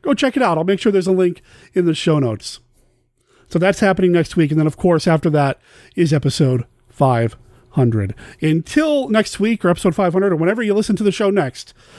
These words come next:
Monster Kid Radio is a registered service mark of Monster Kid Radio, L L C. All original content of Monster Kid Radio by Monster Kid Radio, L L C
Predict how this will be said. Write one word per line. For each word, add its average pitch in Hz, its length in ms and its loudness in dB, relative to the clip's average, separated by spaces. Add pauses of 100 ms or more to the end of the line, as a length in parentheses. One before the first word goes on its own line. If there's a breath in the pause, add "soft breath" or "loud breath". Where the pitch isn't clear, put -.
(180 loud breath)
Monster 247 260 2
Kid 214 160 -2
Radio 202 240 2
is 160 80 -2
a 175 40 -2
registered 180 360 0
service 160 300 0
mark 160 220 2
of 160 200 0
Monster 127 380 -4
Kid 139 160 -4
Radio, 147 240 2
L 165 180 0
L 170 100 4
C. 156 340 0 (340 loud breath)
All 254 180 0
original 233 320 0
content 226 380 0
of 208 100 0
Monster 196 340 -2
Kid 180 160 0
Radio 185 260 2
by 208 180 -2
Monster 214 320 -2
Kid 208 140 -2
Radio, 180 260 2
L 175 180 0
L 170 80 2
C 151 320 -4